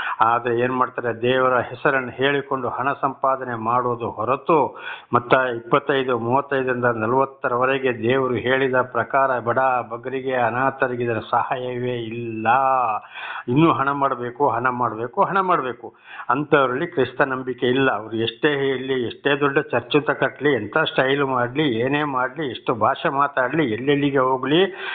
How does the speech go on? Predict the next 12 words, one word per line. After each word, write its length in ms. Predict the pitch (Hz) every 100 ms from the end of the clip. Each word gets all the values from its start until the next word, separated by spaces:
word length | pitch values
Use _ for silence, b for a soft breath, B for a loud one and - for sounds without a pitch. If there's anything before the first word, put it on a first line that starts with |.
| B B
ಯಾವ 360 | 101 101 117 147
ಯಾವ 380 | 147 151 156
ವಾಕ್ಯವನ್ನು 600 | 147 139 - 156 143 147
ಬೇಕಾದ್ರೆ 460 | 139 139 - 135 139
ಅವರು 240 | 135 135
ಲೈವಲ್ಲಿ 520 | 120 120 135 143 139 135
ಕೊಡ್ಲಿ, 540 | - 120 123 156 160
ಯು-, 300 | 127 127 120
YouTube-ಅಲ್ಲಿ 500 | 135 151 147 135 127
ಮಾತಾಡ್ಲಿ, 680 | 131 123 120 120 135 180 120
ಏನೇ 280 | 110 160 196
ಮಾಡ್ಲಿ, 500 | 165 143 123 120